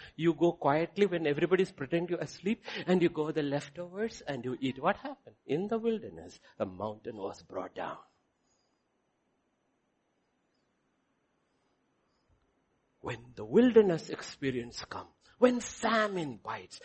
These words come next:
when isolation comes, when you are despised, when you are rejected, all these things will be discovered. And God will say, "Deal with those things, because only when these things are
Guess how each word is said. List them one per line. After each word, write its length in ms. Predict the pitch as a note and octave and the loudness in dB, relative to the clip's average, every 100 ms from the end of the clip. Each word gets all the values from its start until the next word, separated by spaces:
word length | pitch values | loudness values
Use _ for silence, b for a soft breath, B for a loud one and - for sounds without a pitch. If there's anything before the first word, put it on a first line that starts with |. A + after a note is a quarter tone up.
| B | B
when 180 | A#3+ A3+ | 0 2
isolation 800 | G#3+ G#3+ - G3+ G3 F3+ - C3+ - | 0 0 -2 -4 -2 -4 -4 -6 -6
comes, 360 | - A2+ - - B | -8 -8 -10 -16 B
when 240 | F3 B3 B3 | 4 6 6
you 140 | A3 | 4
are 80 | G#3+ | 2
despised, 680 | D#3 D#3+ - E3+ C3+ - - | 2 -2 -2 -2 -2 -6 0
when 260 | F3+ C4 | 4 4
you 80 | C4+ | 4
are 80 | A3+ | 2
rejected, 600 | E3+ - F#3+ E3 E3+ B2+ B B | 2 -2 -8 -6 -8 -10 B B
all 680 | A#3+ B3 C4 C#4 C#4 C#4+ C#4+ | 6 8 8 8 6 4 0
these 200 | C#4+ - | -4 -2
things 340 | D4 D4 - | -4 -4 -6
will 140 | D4+ C#4 | -12 -10
be 80 | C#4+ | -8
discovered. 580 | C4+ - F4+ F#4 F#4 - _ _ _ _ _ _ _ _ _ b b b b _ D#3+ | -8 -8 -10 -10 -12 -20 _ _ _ _ _ _ _ _ _ b b b b _ -8
And 180 | E3 D#3+ | -4 0
God 220 | A3 A3+ | 2 2
will 120 | A#3+ | -2
say, 180 | - C4+ | 2 2
"Deal 340 | A3+ D#4+ F4+ E4+ | 8 10 10 6
with 160 | D#4 | 2
those 220 | C#4+ C4+ - | 2 -2 -2
things, 300 | B3 F#3+ - | -2 -2 -4
because 280 | G3 C4+ - | -2 0 4
only 380 | A#3 D4 D#4+ E4 | 6 6 4 2
when 240 | D#4 C4 | 0 0
these 240 | C4 B3 D#3+ - - | -2 -4 -10 -20 0
things 380 | C4+ F4 E4 - | 6 8 6 2
are 140 | F3+ | -2